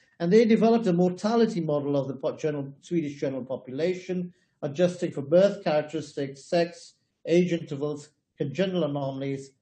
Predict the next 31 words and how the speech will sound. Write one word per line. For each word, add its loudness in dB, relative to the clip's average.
and -8
calendar -2
year 2
to -10
estimate -8
the -6
S -8
M -8
R -4
and -12
to -6
apply -2
this -6
model -4
to -8
assess -8
expected -10
deaths -8
in -14
this, -14
uh, -10
cohort. -10
And -4
the 0
mortality 2
ratio 2
was -6
one -4
point -4
four -8
three, -2